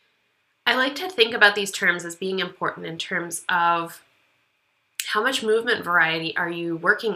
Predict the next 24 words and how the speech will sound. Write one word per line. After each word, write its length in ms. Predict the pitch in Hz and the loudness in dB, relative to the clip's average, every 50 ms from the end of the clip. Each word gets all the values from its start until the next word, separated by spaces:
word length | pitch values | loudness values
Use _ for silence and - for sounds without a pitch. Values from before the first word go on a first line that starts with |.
| - - | -4 -6
into 480 | 180 180 180 180 - - - 180 170 | -8 -8 -6 -8 -8 -8 -8 -8 -6
that 240 | 165 160 - - - | -4 -4 -4 -4 -4
practice? 580 | - - 160 156 - - - - - - - - - | -4 -4 -4 -4 -6 -12 -14 -14 -14 -16 -18 -18 -18
Is 160 | 190 - - - - | -16 -16 -16 -14 -14
everything 560 | 233 226 226 262 277 262 247 - 254 240 233 233 | -14 -12 -10 -8 -8 -8 -6 -6 -6 -6 -2 0
you're 140 | 220 208 | 0 0
doing, 480 | 202 180 190 175 175 175 196 208 220 220 - _ _ _ _ _ _ _ _ _ - | 0 -2 -4 -4 -4 -4 -4 -4 -4 -6 -8 _ _ _ _ _ _ _ _ _ -20
like, 160 | - - - - - | -20 -20 -20 -20 -16
one 240 | 185 180 180 180 180 | -12 -10 -8 -6 -6
arm 380 | 170 165 165 170 170 170 175 | -8 -8 -8 -10 -10 -10 -12
at 100 | 170 165 | -14 -16
a 60 | 175 - | -16 -16
time? 720 | - - - 175 165 165 165 165 165 165 170 170 175 180 _ - - _ _ _ _ _ - | -16 -16 -16 -14 -14 -12 -12 -12 -12 -12 -12 -14 -16 -18 _ -20 -20 _ _ _ _ _ -10
Is 140 | 190 190 - | -10 -8 -8
everything 440 | 190 202 202 202 202 208 202 196 | -6 -6 -4 -6 -6 -6 -6 -8
you're 120 | 185 185 175 | -6 -8 -8
doing 420 | 170 180 170 170 165 165 165 160 | -8 -8 -6 -6 -6 -6 -8 -8
just 300 | - 185 180 - - - - - | -10 -10 -10 -12 -12 -16 -16 -16
on 220 | 175 175 170 165 | -12 -12 -10 -8
one 240 | 165 175 170 175 175 | -8 -8 -8 -6 -6
side 300 | - - 196 190 190 190 | -4 -2 -2 -2 -4 -4
of 120 | 185 185 | -8 -10
the 60 | 185 180 | -10 -8
body? 500 | - 170 170 175 196 233 254 269 269 | -6 -6 -6 -6 -6 -8 -10 -12 -14